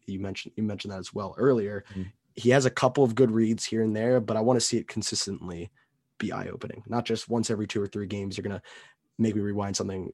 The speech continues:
Speaker 1: a couple times back just to make sure you actually made a plus plus read there. Like, I wanna see it every game, or, or at least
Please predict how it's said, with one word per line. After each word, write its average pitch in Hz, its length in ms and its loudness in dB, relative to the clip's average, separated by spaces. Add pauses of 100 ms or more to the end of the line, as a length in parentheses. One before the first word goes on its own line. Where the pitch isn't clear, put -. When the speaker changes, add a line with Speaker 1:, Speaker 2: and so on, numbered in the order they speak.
Speaker 1:
a - 40 -12
couple 107 200 -4
times 101 240 -4
back - 240 -4
just - 180 0
to 117 60 6
make 107 160 4
sure 107 140 2
you 101 220 -2
actually 107 720 0
made 107 380 4
a - 80 -4
plus - 260 -2
plus - 320 -4
read 98 220 -6
there. 90 320 -14 (240)
Like, 220 120 -2 (160)
I 107 80 -2
wanna 139 140 6
see 165 160 6
it 165 160 4 (320)
every 151 220 6
game, - 280 -6 (160)
or, 98 120 -4
or 101 300 -2 (100)
at 113 120 2
least - 560 2